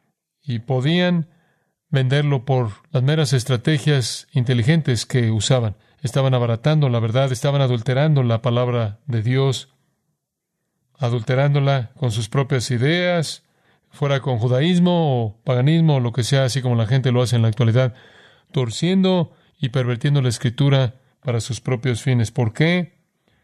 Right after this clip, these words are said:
Por popularidad, fama, dinero, adúlteros fraudulentos de la palabra de Dios,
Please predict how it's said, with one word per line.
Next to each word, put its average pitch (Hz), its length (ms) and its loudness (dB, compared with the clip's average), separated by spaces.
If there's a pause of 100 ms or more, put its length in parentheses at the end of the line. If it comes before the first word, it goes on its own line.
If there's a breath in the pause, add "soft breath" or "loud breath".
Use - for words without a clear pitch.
(180)
Por 117 320 -4
popularidad, 139 880 -2 (280 soft breath)
fama, 160 480 0
dinero, 135 680 0 (1400)
adúlteros 135 760 0
fraudulentos 127 680 0
de 120 80 2
la 110 160 0
palabra 120 440 0
de 107 120 -2
Dios, 107 400 -2